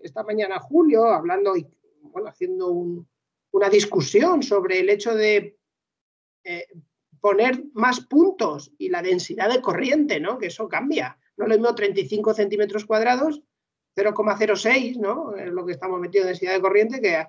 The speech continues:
que en la parte de la derecha que veis de, de alta definición, que ahí la densidad de corriente es diferente, ¿no?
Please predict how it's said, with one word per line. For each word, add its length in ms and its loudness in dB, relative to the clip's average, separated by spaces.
que 80 -2
en 60 2
la 120 0
parte 200 0
de 80 4
la 120 4
derecha 300 0
que 80 -6
veis 200 -2
de, 280 -4
de 80 -10
alta 200 -6
definición, 440 -2
que 200 -6
ahí 120 -2
la 100 2
densidad 280 -2
de 80 0
corriente 520 -2
es 120 -4
diferente, 580 -4
¿no? 240 -16